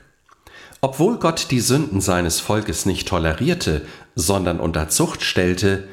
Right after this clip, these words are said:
ist seine Liebe zu Israel und Jerusalem nie erloschen.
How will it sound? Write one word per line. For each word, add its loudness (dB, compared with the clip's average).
ist 0
seine 4
Liebe 2
zu 0
Israel 2
und -2
Jerusalem 2
nie 2
erloschen. -2